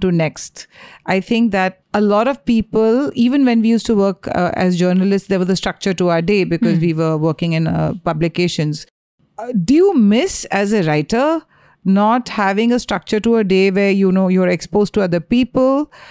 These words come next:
Speaker 1: uh, work colleagues? Because a big part of enjoying a work life is the lunches at work and work colleagues. And we only meet people, like, once a year at Lit Fests.
Speaker 2: <laughs> Those are the most fun days of the year, though.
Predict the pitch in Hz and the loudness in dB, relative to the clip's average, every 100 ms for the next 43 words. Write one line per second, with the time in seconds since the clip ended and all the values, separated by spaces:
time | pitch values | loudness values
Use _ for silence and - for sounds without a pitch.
0 | - - 196 190 214 - 208 190 254 294 | -16 -2 0 2 0 0 0 2 2 2
1 | 208 226 226 214 196 349 - _ 214 202 | 0 0 0 0 0 -2 -4 _ -2 0
2 | 240 330 285 247 247 - 214 208 196 202 | 0 0 0 0 -2 -2 0 0 0 2
3 | 214 240 226 190 220 226 208 196 226 - | 2 2 2 2 0 0 -2 0 -2 -6
4 | _ - 339 392 269 - - - _ 220 | _ -2 0 0 -4 -12 -20 -20 _ 0
5 | 214 202 208 - 214 202 196 170 190 196 | 2 2 0 0 0 0 -2 -2 0 0
6 | 196 196 170 190 - 185 175 175 170 - | 0 0 0 0 0 -2 0 0 -2 -4
7 | - 196 190 233 233 240 226 214 202 208 | -2 0 2 2 2 2 0 0 -2 0
8 | 208 185 185 185 196 185 180 170 165 - | -2 0 -2 0 0 0 0 -2 -2 -4
9 | 135 - - - 311 - 330 - 311 - | -6 -6 -14 -4 -4 -2 -4 -2 -4 -4
10 | 294 - - 339 381 - 269 240 226 226 | -6 -8 -16 -14 -14 -8 -4 -2 -2 -2
11 | 226 - 196 180 190 185 196 180 180 165 | -2 -4 -4 -2 0 -2 -2 -2 0 0
12 | 175 165 214 | -2 -2 -4